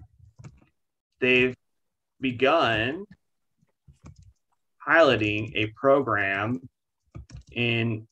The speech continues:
two schools for online and blended learning strategies that has gone very well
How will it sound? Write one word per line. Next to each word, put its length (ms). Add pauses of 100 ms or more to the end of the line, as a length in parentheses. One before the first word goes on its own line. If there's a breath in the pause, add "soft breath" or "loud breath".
two 240
schools 800 (460)
for 240
online 800 (400)
and 180
blended 520 (520)
learning 460
strategies 1040
that 240
has 440 (260)
gone 400
very 340 (120)
well 520